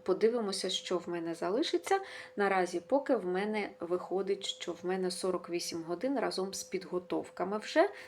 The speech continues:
настільки ми сформували групи, а це значить, я вже, е, зменшила, е, своє робоче навантаження. І шість на вісім у мене, е, поки. І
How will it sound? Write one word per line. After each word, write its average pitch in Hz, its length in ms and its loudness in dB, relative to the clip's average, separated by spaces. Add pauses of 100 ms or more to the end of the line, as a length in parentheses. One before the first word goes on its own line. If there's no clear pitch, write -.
настільки 254 500 -2
ми 254 140 -2
сформували 226 720 0
групи, 208 580 0
а 208 100 0
це 190 220 -2
значить, 180 500 -4
я 170 140 2
вже, 170 400 0 (400)
е, 185 380 0
зменшила, 190 800 0 (420)
е, 185 260 -4
своє 196 280 2
робоче 185 380 -2
навантаження. 185 720 -2
І 370 260 4
шість - 380 -6
на 180 120 2
вісім 170 420 -6
у 180 60 -6
мене, 170 380 -6 (180)
е, - 40 -8 (300)
поки. 403 320 4 (480)
І 302 240 6